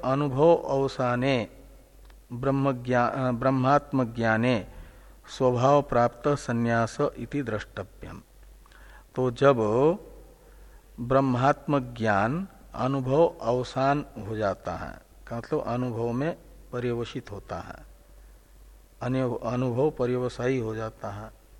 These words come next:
साक्ष-, साक्षात्कार में परिणत होता है, तो स्वभाव प्राप्त संन्यास, वो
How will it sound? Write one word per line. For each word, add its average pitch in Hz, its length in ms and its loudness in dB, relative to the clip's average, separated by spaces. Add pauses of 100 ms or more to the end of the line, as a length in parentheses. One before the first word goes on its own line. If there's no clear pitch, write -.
(160)
साक्ष-, - 540 -10
साक्षात्कार 123 680 -2
में 135 160 -2
परिणत 117 440 -6
होता 110 280 -8
है, 98 160 -10 (1400)
तो 147 560 8 (840)
स्वभाव 139 640 4
प्राप्त 131 480 2
संन्यास, 110 720 -2 (1600)
वो 139 500 4